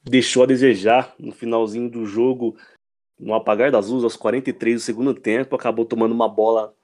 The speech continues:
nas costas ali, uma indefinição entre o Kaique e o Felipe Jonathan, no lado esquerdo da defesa. Edenilson apareceu livre e soltou para o Yuri Alberto completar pro gol,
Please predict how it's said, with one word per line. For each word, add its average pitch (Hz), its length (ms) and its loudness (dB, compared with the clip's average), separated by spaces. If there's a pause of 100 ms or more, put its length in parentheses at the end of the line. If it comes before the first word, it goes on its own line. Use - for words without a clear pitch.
(160)
nas 110 240 -6
costas 110 460 -2
ali, 101 240 -2
uma 107 200 0
indefinição 104 800 -2
entre 104 260 0
o 98 100 2
Kaique 104 640 -2 (260)
e 117 80 -2
o 110 60 -2
Felipe 110 400 0
Jonathan, 107 420 2
no 104 120 2
lado 104 180 2
esquerdo 113 460 2
da 113 100 4
defesa. 113 540 -2 (500)
Edenilson 117 460 2
apareceu 123 440 0
livre 151 640 -6
e 143 60 -18
soltou 117 600 -8 (800)
para 107 420 -2
o 123 200 -4
Yuri 113 320 -2
Alberto 117 500 -4
completar 113 480 -6
pro - 160 -6
gol, 131 300 -4